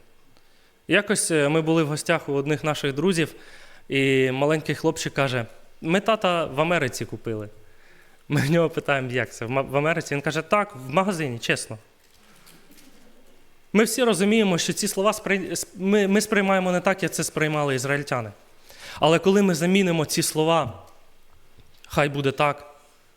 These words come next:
«дійсно буде так», «кажу вам, відтепер ви побачите небо відкрите та ангелів Божих, що на людського сина підіймаються і спускаються», прочитаємо це з більш напруженою інтонацією,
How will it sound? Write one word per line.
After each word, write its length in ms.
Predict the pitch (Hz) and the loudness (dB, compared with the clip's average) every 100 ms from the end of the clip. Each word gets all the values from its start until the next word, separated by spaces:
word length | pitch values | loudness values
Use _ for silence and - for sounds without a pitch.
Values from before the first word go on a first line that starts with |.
| _ _ _ _ _ _ | _ _ _ _ _ _
«дійсно 520 | 123 156 190 - 147 | 0 2 4 2 -2
буде 300 | 135 165 139 | 0 2 2
так», 440 | 131 151 175 175 - - - _ _ | 2 2 2 0 -8 -20 -20 _ _
«кажу 380 | - 156 151 185 | 0 2 2 2
вам, 280 | 151 165 156 | 4 2 2
відтепер 420 | 131 - 131 180 | -2 -4 0 2
ви 120 | 160 | 2
побачите 500 | 143 143 165 - 139 | 0 0 0 0 -2
небо 280 | 143 165 156 | 0 2 2
відкрите 440 | 139 - 160 175 | 0 0 -2 0
та 120 | 139 151 | -2 -2
ангелів 540 | - 165 151 139 117 | 0 0 0 -2 -4
Божих, 340 | 117 170 165 | -2 0 0
що 160 | - 143 | -2 -4
на 140 | 131 | -2
людського 340 | 135 156 - 131 | -2 -2 -2 -4
сина 280 | - 156 135 | -2 -2 -2
підіймаються 600 | 139 135 143 151 135 135 | -4 -4 0 -2 -2 -6
і 40 | |
спускаються», 680 | - 143 - 170 151 - 127 - - - - | -6 -8 -2 0 0 -4 -10 -12 -20 -20 -8
прочитаємо 600 | - 180 190 196 196 185 | 0 2 2 2 2 2
це 140 | - 143 | 0 -4
з 60 | |
більш 300 | 127 185 190 | 2 2 2
напруженою 520 | 170 165 175 156 156 | -2 0 0 2 0
інтонацією, 680 | 143 143 165 175 - 147 135 | 0 0 0 -2 -4 -4 -4